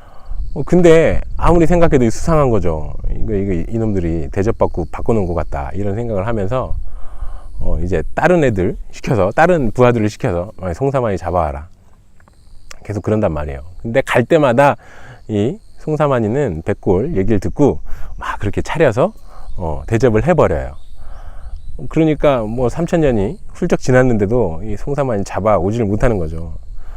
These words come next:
어, 도저히 잡을 수가 없어서 어떡할까 하다가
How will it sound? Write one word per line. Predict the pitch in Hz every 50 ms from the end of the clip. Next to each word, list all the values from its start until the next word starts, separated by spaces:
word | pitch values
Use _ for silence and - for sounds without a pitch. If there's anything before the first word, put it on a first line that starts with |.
| - - - - - - - - - - - -
어, | 156 139 147 123 117 110 107 101 98
도저히 | 101 - 156 185 220 202 165 139 117 95 - -
잡을 | - - - 135 143 147
수가 | - 151 131
없어서 | 101 - - 120 95 95 85 90
어떡할까 | 113 120 110 110 - - - 139 - - 135
하다가 | 135 120 127 110 120 139 135 92